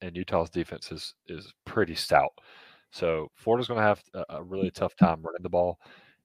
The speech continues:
And with Graham Mertz at, at quarterback, if he, maybe he plays better in a more pass-friendly scheme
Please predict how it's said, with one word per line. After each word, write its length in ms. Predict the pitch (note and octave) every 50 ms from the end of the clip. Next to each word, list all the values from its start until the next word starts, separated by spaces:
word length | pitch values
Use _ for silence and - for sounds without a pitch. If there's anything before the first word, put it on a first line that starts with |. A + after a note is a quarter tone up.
| _ -
And 280 | F#2+ F2+ F2 E2+ E2+
with 120 | E2 - -
Graham 220 | - F#2+ F#2 F2+
Mertz 300 | F2+ F2+ F#2 - - -
at, 140 | F2 E2 - _ _
at 200 | F#2 E2+ D2+ -
quarterback, 440 | - - G2+ F#2+ F2 F#2 F2 E2 -
if 80 | - -
he, 380 | - F2+ F2+ F2 F#2 F#2+ - _ _ _ _ _ _ _ _ _ _ _ -
maybe 160 | G2 A#2 B2
he 120 | B2 B2
plays 280 | A#2 - A#2 A2+ G#2+ F#2+
better 280 | G2 G2+ G2 G2 F#2+ F#2
in 80 | F2+
a 40 | F#2
more 240 | F2+ F2+ F2+ F2 E2+
pass-friendly 880 | - - - G2 F#2 F2+ - - - - - G2 F#2+ F2+ F2+ F2 E2+
scheme 600 | - - - - - F#2 F2 F2+ F#2+ A2 A#2